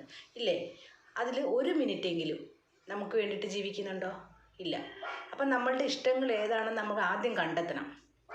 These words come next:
അതിനൊരു എളുപ്പപ്പണിയുണ്ട്. എന്താ ചെയ്യേണ്ടതെന്നറിയോ? ആദ്യം നമുക്ക് ഇഷ്ടമില്ലാത്തത് എന്തൊക്കെയാണെന്ന് ഒന്ന് കണ്ടെത്തുക. അതിന് ബുദ്ധിമുട്ടൊന്നുമില്ലല്ലോ. ഇഷ്ടമില്ലാത്തത് നമ്മളൊരു പേപ്പറിൽ എഴുതി വെച്ച് നോക്കിക്കേ.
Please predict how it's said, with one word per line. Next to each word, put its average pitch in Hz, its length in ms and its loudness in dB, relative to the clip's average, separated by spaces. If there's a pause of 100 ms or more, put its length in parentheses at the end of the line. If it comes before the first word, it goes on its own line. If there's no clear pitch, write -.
(120)
അതിനൊരു 240 320 4
എളുപ്പപ്പണിയുണ്ട്. 175 840 -2 (420)
എന്താ 269 160 4
ചെയ്യേണ്ടതെന്നറിയോ? 151 680 0 (680)
ആദ്യം 233 640 0 (100)
നമുക്ക് 240 260 -2
ഇഷ്ടമില്ലാത്തത് 202 840 0
എന്തൊക്കെയാണെന്ന് 170 720 0 (340)
ഒന്ന് 302 140 2
കണ്ടെത്തുക. - 460 0 (380)
അതിന് 147 220 -6
ബുദ്ധിമുട്ടൊന്നുമില്ലല്ലോ. 220 960 0 (540)
ഇഷ്ടമില്ലാത്തത് 226 640 2
നമ്മളൊരു 196 320 0
പേപ്പറിൽ 196 420 2
എഴുതി 180 180 -2
വെച്ച് 180 180 -2
നോക്കിക്കേ. 170 520 -4